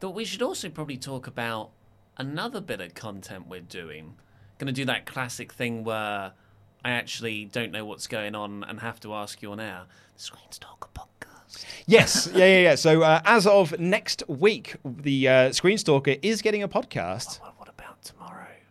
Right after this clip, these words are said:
Speaker 2: It, it, it might be able, it might be able to set up tomorrow.
Speaker 1: Joker.
Speaker 2: Yeah, it might be able to be set up tomorrow. Definitely as of next week, but I've got, like, all the, I'm doing it when I get out.
Speaker 1: Oh, okay.
Speaker 2: But I don't know how long it's gonna take them to set the feed up.
Speaker 1: Okay, okay,
Speaker 2: Yeah,
Speaker 1: cool.
Speaker 2: so,
Speaker 1: Right.
Speaker 2: so, yeah.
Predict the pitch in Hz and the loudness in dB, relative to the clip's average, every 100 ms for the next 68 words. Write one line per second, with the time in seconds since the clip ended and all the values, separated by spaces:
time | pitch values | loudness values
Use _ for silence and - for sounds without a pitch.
0 | _ _ _ _ _ _ _ _ _ _ | _ _ _ _ _ _ _ _ _ _
1 | _ _ _ _ _ _ - - - - | _ _ _ _ _ _ -16 -16 -14 -16
2 | - 117 127 131 120 127 - 107 127 156 | -12 -10 -10 -8 -8 -8 -12 -12 -12 -10
3 | 165 - 196 - 202 - 190 196 208 - | -10 -10 -12 -16 -14 -12 -10 -8 -10 -12
4 | - - - - _ _ _ 160 175 - | -20 -20 -20 -20 _ _ _ -4 -4 -6
5 | 127 143 175 175 175 175 160 170 - 170 | -8 -8 -8 -10 -10 -10 -10 -12 -12 -14
6 | 180 196 196 - - 196 196 151 151 135 | -12 -14 -16 -10 -4 -4 -2 -6 -6 -8
7 | 127 - 107 - 120 131 185 175 139 147 | -10 -8 -10 -6 -10 -6 -6 -6 -6 -6
8 | 131 - 139 156 139 131 123 110 110 104 | -6 -6 -2 -2 -2 -4 -8 -6 -6 -6
9 | 87 78 139 147 143 131 113 117 _ _ | -8 -6 0 0 0 -4 -8 -8 _ _
10 | 135 120 127 127 110 110 101 107 - 127 | 2 2 -2 -6 -8 -12 -14 -18 -18 -18
11 | - - - - - - - - - - | -18 -18 -18 -14 -14 -16 -20 -20 -20 -20
12 | - - - - - - - - - - | -20 -20 -20 -20 -20 -20 -20 -20 -20 -20
13 | - _ - - _ _ | -20 _ -20 -20 _ _